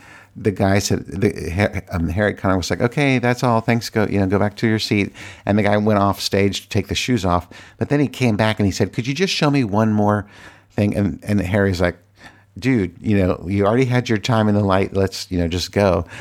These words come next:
But the guy <laughs> was back on stage. And then it turned out that this guy was a plant, and, um, he was a professional tap dancer, and he, like,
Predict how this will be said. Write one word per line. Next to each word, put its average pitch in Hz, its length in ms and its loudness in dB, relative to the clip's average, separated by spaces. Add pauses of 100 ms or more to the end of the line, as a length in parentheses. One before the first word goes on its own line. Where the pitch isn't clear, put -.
(160)
But 113 160 2
the - 60 0
guy 113 260 0
<laughs> 101 40 0
was 110 120 0
back 98 260 -2
on 98 160 2
stage. 113 480 -2 (480)
And 113 220 2
then 113 120 2
it 107 140 2
turned 139 340 0
out 95 320 2
that 87 260 2
this 95 420 -2
guy 92 420 2 (320)
was 92 460 2
a 98 80 -2
plant, 95 640 -2 (260)
and, 90 460 2
um, 90 360 -6
he 95 140 2
was 95 160 2
a 98 60 -4
professional 90 880 0
tap 98 320 0
dancer, 90 320 0
and 92 200 -2
he, 92 240 0
like, 92 280 -4